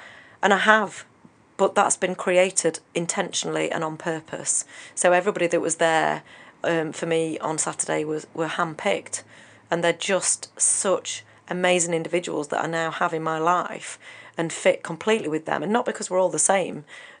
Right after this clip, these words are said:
um, you know, the diversity within that group is fantastic, but there's this sense of belonging and acceptance and people not judging one another. We're just there for each other as we are. And I think that is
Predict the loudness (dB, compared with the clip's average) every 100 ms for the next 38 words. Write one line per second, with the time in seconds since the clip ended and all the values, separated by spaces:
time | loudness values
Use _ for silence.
0 | 0 0 0 -2 -10 _ -6 -2 -2 4
1 | 6 6 4 4 4 0 -2 0 2 2
2 | 0 -2 -2 -2 -2 -2 -4 -2 0 0
3 | -2 -4 -6 -10 -18 -20 -20 _ 6 6
4 | 4 -8 -10 -16 -2 2 2 2 2 4
5 | 4 2 -2 -2 0 2 2 2 2 0
6 | 0 0 2 4 4 4 2 -2 -2 -4
7 | -4 -4 -8 -20 -2 0 0 -2 -6 -12
8 | -12 -12 -4 0 0 -2 -4 -6 -6 -6
9 | -6 -6 -6 -6 -8 -8 -8 -4 -2 -2
10 | -2 -6 -6 -8 -6 -6 -6 -10 -14 -10
11 | -4 -4 -2 -4 -2 -2 -4 -6 -14 -20
12 | _ -6 -2 -2 -2 -2 -2 -2 -2 -2